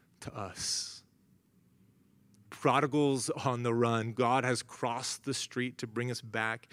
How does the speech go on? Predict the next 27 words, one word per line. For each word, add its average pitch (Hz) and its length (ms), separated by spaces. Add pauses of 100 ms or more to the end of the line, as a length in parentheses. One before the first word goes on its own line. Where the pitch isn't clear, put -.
(260)
into 127 280
the 120 120
fold 120 580 (300)
in 127 180
the 120 60
person 117 760 (680)
of 110 120
Christ. - 840 (1600)
And - 80
by 110 80
God's 117 340
grace, 127 480
we 127 80
can 120 160
return 135 400
to - 80
Christ. 104 340
In 113 80
fact, 127 320
when 123 80
we 120 80
come 160 260
to 175 60
the 135 60
table 131 300
of 117 120
communion, 117 720